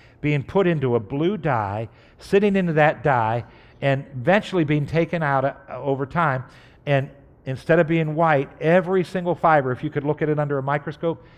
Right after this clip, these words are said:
it is imbued with blue dye. It's now a blue rag, not a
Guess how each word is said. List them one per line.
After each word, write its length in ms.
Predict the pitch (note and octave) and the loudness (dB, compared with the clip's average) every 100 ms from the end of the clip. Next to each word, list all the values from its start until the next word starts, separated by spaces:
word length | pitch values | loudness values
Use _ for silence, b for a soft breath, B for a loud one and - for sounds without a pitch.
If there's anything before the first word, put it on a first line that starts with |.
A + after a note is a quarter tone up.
| b b b | b b b
it 160 | D#3 | 0
is 180 | D3+ D3 | 0 -2
imbued 920 | C3+ A#2 G2+ B2 D#3+ C#3 G#2 G#2 - | -6 -6 -6 -4 -2 -2 -4 -8 -10
with 300 | A2 G#2+ - | -8 -8 -8
blue 220 | A#2 A#2 | -6 -6
dye. 240 | A2+ B2 A2+ | -2 0 0
It's 180 | B2+ D#3 | -2 -4
now 220 | E3 G#2+ | -2 -2
a 40 | |
blue 320 | F#2+ A#2 D3 | -4 -6 -6
rag, 380 | G#2 F2+ F2 G#2 | -6 -12 -14 -12
not 220 | G2+ G2+ | -12 -10
a 120 | G2 | -10